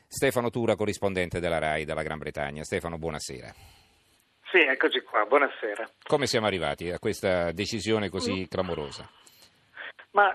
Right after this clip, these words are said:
Speaker 2: devo dire che è anche una, una sorpresa, perché, eh, effettivamente il ministro della difesa Michael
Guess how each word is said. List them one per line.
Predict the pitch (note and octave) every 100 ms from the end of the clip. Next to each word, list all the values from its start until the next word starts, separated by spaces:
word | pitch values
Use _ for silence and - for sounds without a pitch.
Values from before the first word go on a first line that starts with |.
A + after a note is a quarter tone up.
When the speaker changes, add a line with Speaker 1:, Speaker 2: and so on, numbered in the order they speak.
| -
Speaker 2:
devo | G#3 C4+
dire | G#3 D3 C3+
che | - D3+ D#3+ D#3+
è | D3
anche | D#3 G3+ -
una, | D3 C#3 C3+ C#3
una | D3 C#3+
sorpresa, | - - - A3+ G3+ C3 B2
perché, | B2+ C#3+ - E3+ F3+ E3 E3
eh, | C3+ C3+
effettivamente | D#3+ D#3 E3 D#3 E3+ F3+ -
il | C#3
ministro | E3+ E3+ F#3+ E3+
della | C3+ B2+
difesa | B2 - D3+ B2+
Michael | B2 C3 - C3